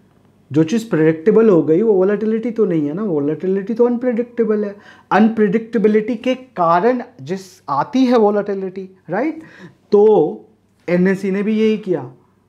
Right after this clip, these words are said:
पता है क्या किया? एनएसई ने भी बोला, "भाई मैं धंधा चलाने आया हूँ ब्रोकिंग का,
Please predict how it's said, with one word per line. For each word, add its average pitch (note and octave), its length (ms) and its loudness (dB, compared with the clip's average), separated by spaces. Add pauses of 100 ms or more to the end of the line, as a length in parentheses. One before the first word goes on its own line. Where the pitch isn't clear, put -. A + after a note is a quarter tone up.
(120)
पता F3+ 140 -2
है A#3 100 2
क्या A#3 160 0
किया? B3 300 -6 (360)
एनएसई A3+ 420 2
ने G#3 140 2
भी G3 120 -2
बोला, F3 300 0
"भाई F#3 460 0 (1200)
मैं E3+ 340 0
धंधा E3 300 0
चलाने F#3+ 420 0
आया E3+ 240 0
हूँ A3 220 -4
ब्रोकिंग F3+ 420 0
का, F3 160 -2